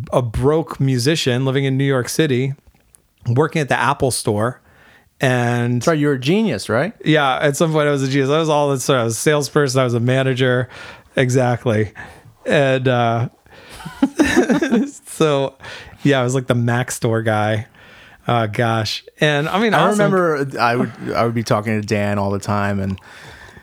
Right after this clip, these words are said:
Speaker 2: you know, we were, we were just hanging out, and you were, y-, y-, you know, you were always, like, the, the Adam, like, I never really knew you that well.
Speaker 1: Yeah.
Speaker 2: I knew you were a great singer and a great songwriter and stuff, and,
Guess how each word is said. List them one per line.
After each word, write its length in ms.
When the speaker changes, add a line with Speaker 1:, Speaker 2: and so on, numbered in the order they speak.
Speaker 2:
you 60
know, 140
we 80
were, 160
we 120
were 360
just 200
hanging 280
out, 240
and 120
you 160
were, 340
y-, 240
y-, 180
you 160
know, 340
you 200
were 160
always, 380
like, 360
the, 340
the 420
Adam, 340
like, 240
I 180
never 260
really 260
knew 140
you 200
that 240
well. 380
Speaker 1:
Yeah. 120
Speaker 2:
I 60
knew 60
you 80
were 100
a 40
great 320
singer 420
and 40
a 40
great 220
songwriter 540
and 120
stuff, 320
and, 240